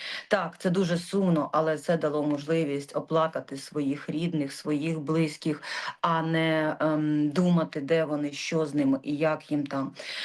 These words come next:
Але на цьому тижні повернуться, е, повернеться велика кількість і живих наших військовополонених. Тобто я бачу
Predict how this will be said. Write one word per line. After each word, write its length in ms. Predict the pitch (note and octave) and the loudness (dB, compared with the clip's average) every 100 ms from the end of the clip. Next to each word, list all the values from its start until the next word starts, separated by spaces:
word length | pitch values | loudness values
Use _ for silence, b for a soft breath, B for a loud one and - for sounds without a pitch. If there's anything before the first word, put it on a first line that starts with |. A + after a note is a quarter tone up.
| B B B | B B B
Але 320 | F3+ F3+ F#3+ F3+ | 0 2 2 2
на 140 | F3 | 0
цьому 320 | F3 G3 F#3+ | 2 2 2
тижні 480 | F3 G3 F#3+ F3 E3+ | 2 2 2 2 0
повернуться, 960 | F3 E3+ F3 E3+ F3 F3 - D#3+ D3+ - | 2 2 2 2 2 2 2 0 0 0
е, 120 | D#3+ | 0
повернеться 680 | D#3+ E3+ F3 E3+ F#3 F3+ D#3 | 2 2 2 4 2 0 -2
велика 400 | D#3 E3 F3 E3+ | 0 0 0 -2
кількість 760 | - F3 F3 - D#3 - - | 0 0 0 -2 -6 -6 0
і 140 | F#3+ F3+ | 4 4
живих 760 | E3 F3+ D#3 E3+ F3 E3 D3+ D#3 | 4 0 2 4 4 4 0 0
наших 540 | D#3+ D#3+ D#3 C#3+ C#3 | 2 2 0 -4 -4
військовополонених. 1200 | D#3+ - - E3+ D#3+ - D3+ D3 D3 D#3+ F3+ F3 E3+ | -6 -4 2 4 4 0 -2 0 2 2 2 0 -2
Тобто 240 | C#3 D#3 | -6 -2
я 200 | D3 D#3+ | 2 2
бачу 440 | D#3 D3+ D3+ - | 2 0 -2 -8